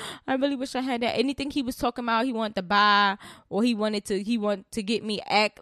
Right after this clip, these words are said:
act like I didn't care about it. Like, act like it was, it didn't excite me. The only thing that excited me was getting the purse. That's how I act the whole time. I was just, I didn't care about nothing he was talking about.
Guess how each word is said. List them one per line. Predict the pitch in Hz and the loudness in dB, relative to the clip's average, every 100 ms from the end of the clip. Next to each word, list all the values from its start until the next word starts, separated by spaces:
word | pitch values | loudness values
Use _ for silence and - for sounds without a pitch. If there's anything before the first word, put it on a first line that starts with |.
| - | 0
act | 214 233 | 2 2
like | 247 202 | 0 -2
I | |
didn't | 190 175 190 | -2 -4 -6
care | 226 196 | -4 -2
about | 185 160 147 65 | -2 -4 -6 -6
it. | - | -6
Like, | 170 160 | -6 -4
act | 160 180 - | -2 -4 -4
like | 180 - | -8 -8
it | 175 | -8
was, | 180 175 - - | -8 -10 -16 -6
it | 208 | 0
didn't | 240 214 | 2 0
excite | 196 - 202 190 | -4 0 0 0
me. | 190 165 147 - - - | -4 -10 -10 -16 -20 -4
The | 214 | 0
only | 233 | 2
thing | 262 | 2
that | 233 220 | 2 0
excited | - 226 208 208 | -4 -2 0 -2
me | 196 | -4
was | 180 185 | -6 -4
getting | 202 190 | -4 -4
the | 185 | -4
purse. | - 185 147 160 - - _ - | -4 -4 -6 -12 -18 -20 _ -6
That's | 190 - | -4 -2
how | 180 | 0
I | 170 165 | 0 -2
act | - - | -6 -6
the | |
whole | 190 165 | -4 -4
time. | - 165 - | -6 -8 -4
I | - | -4
was | 175 170 | -6 -8
just, | 156 | -6
I | - | -2
didn't | 202 214 | -2 -2
care | - 214 | -2 -2
about | 180 | -2
nothing | 185 233 | -2 -4
he | |
was | 196 | -4
talking | 202 185 | -8 -6
about. | 156 139 | -6 -8